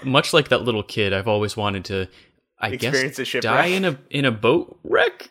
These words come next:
Speaker 1: Is that what he wants?
Speaker 2: Yeah, I don't know. Anytime I'm in a boat, Paul, I'm thinking about how much I don't want it to wreck. So <laughs> maybe,
Speaker 1: <laughs>
Speaker 2: maybe that's the thing, is my anxiety about how, like, little I want the boat to wreck,
Speaker 1: Mm.
Speaker 2: uh, is, you know,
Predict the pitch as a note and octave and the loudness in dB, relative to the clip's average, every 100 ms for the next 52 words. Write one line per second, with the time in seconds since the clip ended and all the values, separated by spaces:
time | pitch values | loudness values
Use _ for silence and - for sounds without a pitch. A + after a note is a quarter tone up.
0 | - D3+ F#3+ A#3+ B3+ B3+ B3 C#4 C4+ - | -6 -4 -2 -2 -4 -4 -4 -4 -4 -6
1 | - _ A#3+ G4+ D4 - - E4+ G4 F#4+ | -10 _ -12 -8 -6 -6 -2 0 0 0
2 | E4+ - E3 - C#4 F4 E4+ E4 - A#3 | -2 -4 -8 -8 -8 -4 -2 -2 -2 -2
3 | C#4+ A#3 C#3+ C#3 C3+ D#3 E3 F#3 - A3 | 0 0 2 2 0 2 4 2 0 -2
4 | D4+ - E3 F3 F#3+ E3+ G3 A3+ A3 C#4 | -2 -4 -4 0 0 2 2 2 2 2
5 | C#4+ G4 G3 C#3 A#2 A2+ A#2+ A2 B2 - | 2 0 0 -2 -4 -8 -4 -4 -4 -6
6 | - E3 D#3+ E3 - D3 - - - - | 0 4 6 4 2 0 -2 -8 -10 -10
7 | - D#3+ F3+ A#3+ B3+ G#3 E3 F#3+ A#3 F3+ | 0 4 6 4 4 0 2 2 2 2
8 | F#3+ G3 D#3+ D#3 C3 B2 B2 C3+ C3+ C3 | 2 2 -2 0 0 -2 -2 -2 -2 0
9 | C#3+ D3+ C#3 B2+ C3+ B2+ D3+ C#3 C#3 C3+ | 0 0 0 2 2 2 4 6 6 4
10 | C3 A#2+ A2+ - B2 A#2+ C#3 C#3 A#2+ A#2 | 2 0 -2 -8 -6 -4 0 2 4 2
11 | A2 A2+ A2+ A2 G#2+ G#2+ - G2 G#2 D#3+ | -2 -6 -6 -8 -6 -6 -8 -6 2 2
12 | G2 - - _ _ _ - A2+ G#2 G2+ | 2 -6 -20 _ _ _ -4 0 2 0
13 | G2 F#2+ - G#2+ G#2 G2+ G2+ G2 F2+ | -2 -6 -8 -8 -8 -8 -10 -8 -10